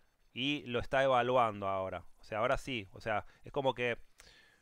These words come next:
yo pedí que se ejecute prueba seis, acá me devolvió el resultado de prueba seis y lo va a poner en esta variable que creé, porque son dos operaciones en una línea, eso es lo que está pasando. Y ahora sí, si aprieto F seis,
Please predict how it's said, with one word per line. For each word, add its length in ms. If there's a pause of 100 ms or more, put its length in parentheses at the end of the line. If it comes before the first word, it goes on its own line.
(340)
yo 160
pedí 380
que 220
se 140
ejecute 500
prueba 340
seis, 560
acá 460
me 120
devolvió 480
el 200
resultado 640
de 80
prueba 280
seis 520
y 100
lo 160
va 120
a 100
poner 540
en 200
esta 260
variable 380
que 80
creé, 240
porque 160
son 140
dos 160
operaciones 500
en 80
una 180
línea, 300
eso 80
es 80
lo 80
que 60
está 140
pasando. 380 (220)
Y 60
ahora 120
sí, 120
si 80
aprieto 260
F 160
seis, 500